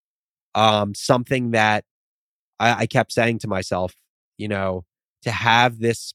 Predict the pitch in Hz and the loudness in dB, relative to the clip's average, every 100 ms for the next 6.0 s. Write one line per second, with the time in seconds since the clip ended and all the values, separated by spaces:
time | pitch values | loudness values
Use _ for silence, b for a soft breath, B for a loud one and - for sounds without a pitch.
0 | _ - 107 104 120 131 117 107 107 104 | _ -4 -2 0 0 0 -4 -2 -2 -2
1 | 104 98 107 113 101 98 98 95 - - | -4 -4 0 0 0 0 -2 -4 -10 -4
2 | 107 - 101 98 - - 110 98 - 113 | -2 -2 -4 -6 -8 -2 0 -2 -4 -2
3 | 107 98 98 95 107 135 _ _ _ _ | -2 -2 -2 -2 -2 -4 _ _ _ _
4 | _ _ _ 104 107 98 95 95 - _ | _ _ _ 0 0 0 -4 -10 -16 _
5 | 104 113 117 104 127 - 127 117 110 | -6 -2 0 -2 -6 -2 0 0 0